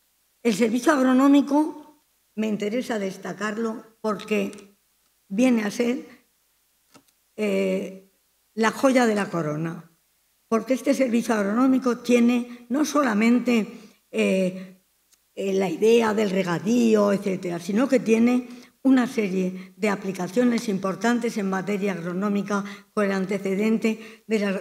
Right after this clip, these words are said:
granja lico-, agrícola de Zaragoza. Aparte de la preparación de las parcelas y de la investigación agraria con selección de cultivos,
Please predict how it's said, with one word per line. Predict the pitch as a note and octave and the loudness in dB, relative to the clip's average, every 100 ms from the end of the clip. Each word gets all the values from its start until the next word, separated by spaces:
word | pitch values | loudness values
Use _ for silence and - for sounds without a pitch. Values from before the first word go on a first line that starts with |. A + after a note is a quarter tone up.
| - | -8
granja | - G#3+ A3 G#3+ | -4 -4 -2 -2
lico-, | G3 G3 G#3+ G#3+ | -2 -2 -4 -2
agrícola | G#3+ F#3+ G#3 A3 G3+ | -2 -2 -2 0 -2
de | F#3+ | -2
Zaragoza. | F#3+ E3+ D#3 F3+ F3+ F#3 - _ _ _ _ _ _ | -4 -6 -4 -6 -8 -12 -14 _ _ _ _ _ _
Aparte | - G#3+ C4+ C#4 | -6 0 0 2
de | C4 | 2
la | A3+ | 0
preparación | F#3+ F#3+ F#3+ F#3+ A3+ G#3 | -2 -2 -4 -2 0 0
de | |
las | F#3+ F#3 | -2 -4
parcelas | - E3+ - B3+ C#4 D4 D4 - - _ _ | -8 -6 0 2 2 0 -2 -10 -20 _ _
y | A#3 | -2
de | G#3+ | 0
la | G#3+ G3+ | 0 0
investigación | G3+ F#3+ G3+ F3 F3+ A3+ G#3+ | -2 -2 -4 -4 -2 0 0
agraria | F3 G#3+ G#3 A3+ | 0 -2 0 -2
con | A3 G#3 | -2 -6
selección | F3 F3+ F3+ F#3+ | -6 -6 -4 -4
de | F3+ | -4
cultivos, | F#3 E3 - A3 G#3 G#3+ G#3+ | -6 -10 -2 0 2 2 0